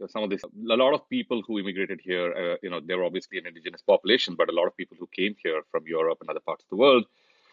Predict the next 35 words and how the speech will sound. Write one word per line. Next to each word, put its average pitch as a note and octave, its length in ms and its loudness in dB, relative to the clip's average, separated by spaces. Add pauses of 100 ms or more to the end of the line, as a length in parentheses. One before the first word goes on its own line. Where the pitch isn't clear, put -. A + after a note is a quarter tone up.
(160)
uh, F#2+ 100 6
especially G#2+ 340 0
the G2+ 40 2
explorers, G2+ 640 0
they F#2 480 -2 (400)
were G#2 80 -12
usually G#2 560 -8 (400)
running G#2+ 220 -8
away G#2+ 160 -8
from G2+ 220 -14
something G2 640 -4
because F2 180 -4
they F#2 80 0
wanted F2 300 -2
a - 20 -4
better F2 220 0
life, G#2 380 2
or G2+ 120 0
they F#2 140 0
were G#2 80 0
exploring F#2+ 480 -2
and D#2+ 100 -8
they E2 60 -4
were E2 100 -4
looking E2+ 340 -6
for E2+ 140 6
a E2 80 6
place E2+ 300 -2
where F2+ 100 0
they D#2 120 -2
could D2 180 -6
go E2 260 0
and, D#2+ 240 -2
and, D#2 260 -6
uh, D2+ 220 0